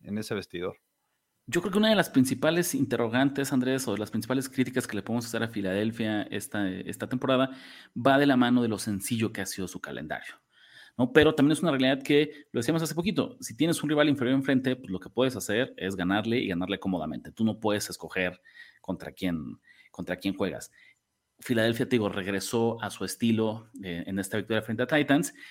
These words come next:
Speaker 2: Y hablando de equipos buenos que regresaron a su estilo, a sus formas,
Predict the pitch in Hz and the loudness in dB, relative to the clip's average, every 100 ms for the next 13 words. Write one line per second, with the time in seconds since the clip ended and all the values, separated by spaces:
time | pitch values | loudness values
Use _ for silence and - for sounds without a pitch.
0 | - - 123 143 180 180 - 143 165 127 | -8 2 4 6 4 2 2 0 0 4
1 | 139 156 131 - 104 101 98 123 123 135 | 6 6 4 0 -2 0 0 2 4 4
2 | - 98 - 95 - 131 131 - - - | 2 -4 -4 -6 4 8 8 4 -2 -8
3 | 95 - 127 117 123 147 | -12 -2 2 4 4 2